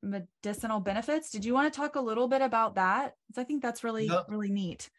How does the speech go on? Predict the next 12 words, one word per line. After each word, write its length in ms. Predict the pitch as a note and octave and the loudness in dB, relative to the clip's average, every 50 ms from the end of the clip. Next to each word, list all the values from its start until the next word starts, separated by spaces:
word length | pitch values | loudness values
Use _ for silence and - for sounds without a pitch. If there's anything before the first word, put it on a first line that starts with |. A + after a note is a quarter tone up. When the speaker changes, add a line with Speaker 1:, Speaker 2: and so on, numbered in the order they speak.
| _ _ _ - - _ _ | _ _ _ -20 -20 _ _
Speaker 2:
Yeah, 160 | - D#3 D#3 | 0 2 2
sure. 280 | D3 - - F#3+ E3+ C#3+ | 2 4 4 4 4 4
So 540 | - - D3+ C3+ C3 B2+ B2 A#2+ B2 - - _ _ _ - | 2 2 2 2 4 2 2 0 -2 -6 -12 _ _ _ -2
every 220 | C#3+ C#3+ C3 E3+ D#3+ | -2 2 2 2 0
plant, 540 | - - D3 C3 B2+ C3+ C#3 D3 - - | 0 0 2 2 4 4 2 2 0 0
every 220 | D3+ C#3 B2 C#3 C#3 | -2 -2 0 -2 -4
color 280 | C#3 - C#3+ C#3 C#3+ | -2 0 2 4 4
is 120 | C#3 C3 A#2+ | 2 2 0
made 180 | A#2+ A#2 A2 | -2 -4 -4
from 160 | A2+ - A2+ A2 | -6 -6 -6 -4
a 60 | G#2 | -4
different 380 | G#2+ G#2 - - G#2 G2+ G2+ | -4 -6 -8 -8 -8 -8 -8